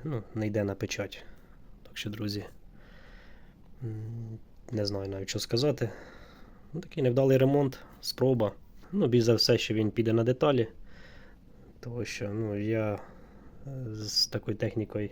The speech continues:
ніколи не, е, ну, не мав справу, тому для мене вона, е, тяжка. Можливо, в кого є які поради, я готовий вас почути, вести діалог,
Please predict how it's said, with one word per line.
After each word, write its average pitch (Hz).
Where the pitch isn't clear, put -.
ніколи 107
не, 104
е, 101
ну, 113
не 110
мав 110
справу, 143
тому 104
для 107
мене 110
вона, 104
е, 101
тяжка. -
Можливо, 113
в 104
кого 110
є 104
які 104
поради, 127
я 107
готовий 104
вас 98
почути, 123
вести 107
діалог, 110